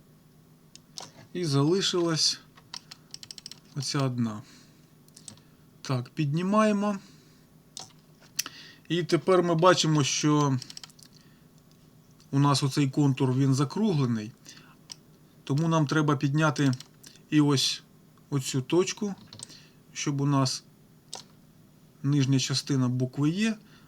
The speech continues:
була якби паралельно, паралельно цьому, цьому контуру нижньому. Так, в принципі, все. Що п-, тепер робимо?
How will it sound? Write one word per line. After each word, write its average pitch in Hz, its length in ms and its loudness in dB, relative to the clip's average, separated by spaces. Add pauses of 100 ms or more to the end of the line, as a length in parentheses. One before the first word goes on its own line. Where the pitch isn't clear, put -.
(120)
була 135 340 2
якби 131 220 2
паралельно, 131 680 0
паралельно 135 600 0
цьому, 127 460 -4 (240)
цьому 131 260 0
контуру 117 480 -4
нижньому. 117 480 -6 (2250)
Так, 170 260 4
в - 80 -8
принципі, 180 640 4 (120)
все. 220 400 6 (1120)
Що - 280 2
п-, 175 180 -2
тепер 156 360 0
робимо? 123 480 0